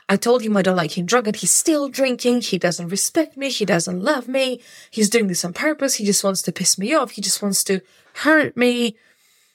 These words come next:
And then, but, but there were no reason for me to actually get angry. I couldn't understand. And that was the reason for me to dig into that issue and be like, "Why?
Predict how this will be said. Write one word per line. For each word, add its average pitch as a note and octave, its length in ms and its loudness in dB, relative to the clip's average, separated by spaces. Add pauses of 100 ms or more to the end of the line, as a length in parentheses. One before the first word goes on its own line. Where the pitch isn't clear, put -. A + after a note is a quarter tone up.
(340)
And G#3+ 260 4
then, A3 560 0 (580)
but, C4+ 200 -4
but C#4 140 0
there C#4+ 100 4
were D4+ 100 2
no D4+ 280 2
reason A#3 640 2
for G3+ 120 -4
me A3 180 -2
to - 140 -4
actually G#3+ 300 -4
get G#3 200 2
angry. C#4 260 0
I - 60 -8
couldn't E4 300 0
understand. A3+ 800 0
And A#3+ 140 -2
that - 140 2
was D4+ 120 -2
the B3+ 100 0
reason C4 220 0
for - 160 -8
me C4 280 2
to - 140 -6
dig G#3 460 0
into G#3+ 340 2
that G3 200 2
issue A#3+ 240 0
and G3 100 0
be G3 60 -4
like, F#3 180 -6
"Why? F#3+ 760 0